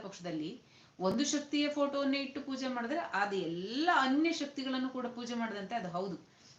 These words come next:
ಆದ್ರೆ ಮನುಷ್ಯನಿಗೆ ಮನಸ್ಸಿಗೆ ಸಮಾಧಾನ ಆಗೋದಿಲ್ಲ. ಈಶ್ವರ ಪಾರ್ವತಿ ಫೋಟೋ ಇಟ್ರೆ ಈಶ್ವರ ಪಾರ್ವತಿ ಫೋಟೋ, ನಾರಾಯಣನ ಲಕ್ಷ್ಮಿ ಫೋಟೋ,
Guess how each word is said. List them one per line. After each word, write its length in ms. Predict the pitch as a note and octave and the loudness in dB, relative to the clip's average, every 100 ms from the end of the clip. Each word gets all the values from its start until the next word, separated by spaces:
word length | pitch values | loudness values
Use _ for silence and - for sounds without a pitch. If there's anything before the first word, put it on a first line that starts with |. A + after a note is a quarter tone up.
| - | -6
ಆದ್ರೆ 220 | E3 G3 | -2 -2
ಮನುಷ್ಯನಿಗೆ 540 | G#3+ C4 C#4+ B3+ A3+ C4 | 2 2 4 0 0 -2
ಮನಸ್ಸಿಗೆ 380 | G#3+ G#3+ A3+ - | 0 -2 -2 -4
ಸಮಾಧಾನ 480 | G#3+ A3 A3 G3+ | -2 -2 0 0
ಆಗೋದಿಲ್ಲ. 420 | G3 F3+ F#3+ E3 C#3+ - - - | -2 -4 -2 -4 -6 -10 -20 -8
ಈಶ್ವರ 300 | G#3+ A3+ A3+ | -2 0 0
ಪಾರ್ವತಿ 380 | G3+ G#3 G3+ G3+ | 0 0 0 -4
ಫೋಟೋ 280 | - G3 F#3+ | -6 -6 -4
ಇಟ್ರೆ 340 | F#3 F#3 F#3+ | -6 -4 -4
ಈಶ್ವರ 320 | F#3+ F#3+ G3 | -2 -4 -4
ಪಾರ್ವತಿ 320 | F#3+ F#3 F3+ F#3 | -2 -2 -2 -8
ಫೋಟೋ, 360 | F#3 F3 F3+ | -10 -8 -8
ನಾರಾಯಣನ 560 | F3 F3+ F#3 F#3+ F#3+ F#3 | -4 -2 0 0 0 -4
ಲಕ್ಷ್ಮಿ 420 | F#3 F#3+ - A3+ | -4 -4 -4 -8
ಫೋಟೋ, 600 | - F3+ E3+ F#3 F#3 - | -8 -8 -6 -6 -8 -8